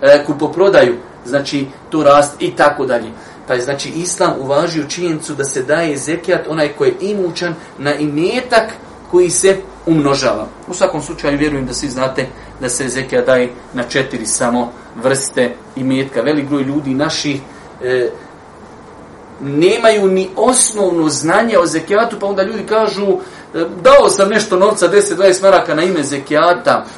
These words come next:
da li se daje nova-, da li se daje zekijat na kuću, na auto, na” i tako dalje. Znači, zekijat se daje na šta?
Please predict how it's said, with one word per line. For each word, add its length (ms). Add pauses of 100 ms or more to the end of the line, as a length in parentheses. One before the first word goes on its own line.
da 120
li 80
se 160
daje 400 (320)
nova-, 500
da 80
li 60
se 100
daje 160
zekijat 380
na 140
kuću, 400
na 260
auto, 580
na” 260 (180)
i 140
tako 300
dalje. 260 (300)
Znači, 300 (120)
zekijat 420
se 100
daje 240
na 100
šta? 300